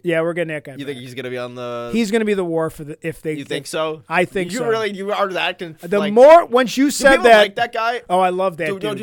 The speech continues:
Speaker 2: do, do, like, the fans like that guy a lot though?
Speaker 1: I, I think that if they write
Speaker 2: We
Speaker 1: him
Speaker 2: haven't had
Speaker 1: right,
Speaker 2: a Romulan in Starfleet, right?
Speaker 1: that's why he's the new Worf.
Speaker 2: That's cool. Yeah. And especially, yeah, that, that, that could work. That, I did say that they should bring him in.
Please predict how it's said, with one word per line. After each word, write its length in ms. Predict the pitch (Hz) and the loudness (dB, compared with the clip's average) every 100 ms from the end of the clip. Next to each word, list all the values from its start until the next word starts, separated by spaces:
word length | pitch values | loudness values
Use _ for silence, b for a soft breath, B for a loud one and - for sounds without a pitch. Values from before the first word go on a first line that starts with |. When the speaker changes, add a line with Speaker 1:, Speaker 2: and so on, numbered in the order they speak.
| 196 | -10
Speaker 2:
do, 80 | 190 | -8
do, 0 | |
like, 220 | 190 185 | -6 -6
the 80 | 156 | -8
fans 420 | - 185 185 180 | -6 -4 -4 -6
like 180 | 143 123 | -12 -10
that 160 | 123 117 | -10 -8
guy 140 | 117 | -8
a 80 | 110 | -8
lot 240 | 104 98 | -10 -12
though? 240 | 107 95 87 | -12 -14 -10
Speaker 1:
I, 160 | 160 170 | -10 -2
I 180 | 175 208 | 2 2
think 340 | 202 240 226 | 4 2 2
that 240 | 208 196 175 - | 4 4 2 -10
if 180 | 185 170 | -8 -4
they 100 | 185 | -4
write 320 | 170 170 185 | -4 0 2
Speaker 2:
We 80 | 226 | 2
Speaker 1:
him 80 | 190 | 0
Speaker 2:
haven't 260 | 175 165 165 | 0 0 0
had 0 | |
Speaker 1:
right, 140 | 156 175 | -4 -6
Speaker 2:
a 20 | |
Romulan 280 | 135 117 127 _ | -10 -14 -18 _
in 100 | 147 | -16
Starfleet, 460 | 143 135 120 123 123 | -12 -10 -12 -10 -12
right? 240 | 120 135 - 160 - | -10 -10 -12 -20 -6
Speaker 1:
that's 240 | 170 - | -6 -4
why 180 | 208 202 | 0 0
he's 200 | 202 190 | 0 0
the 100 | 208 | 0
new 120 | 190 | 0
Worf. 460 | 180 208 233 - - | 0 2 0 -4 -16
Speaker 2:
That's 280 | 131 131 117 | -16 -16 -14
cool. 320 | 107 104 107 _ _ _ _ _ | -16 -16 -18 _ _ _ _ _
Yeah. 220 | 113 123 127 _ _ _ _ _ _ - | -12 -12 -14 _ _ _ _ _ _ -14
And 80 | 160 | -12
especially, 380 | 196 196 165 135 120 | -10 -12 -14 -18 -10
yeah, 180 | 190 | -8
that, 240 | 170 277 160 | -6 -8 -8
that, 180 | 220 254 | -10 -6
that 160 | 175 | -6
could 100 | 175 | -6
work. 280 | 117 113 - - | -10 -12 -16 -10
That, 240 | 170 160 | -8 -4
I 80 | 170 | -2
did 160 | 220 240 | -2 -4
say 220 | 208 196 | -4 -2
that 140 | 165 | -2
they 120 | 143 143 | -6 -10
should 140 | 127 | -8
bring 160 | 135 127 | -10 -10
him 120 | 123 | -10
in. 220 | 98 92 | -12 -16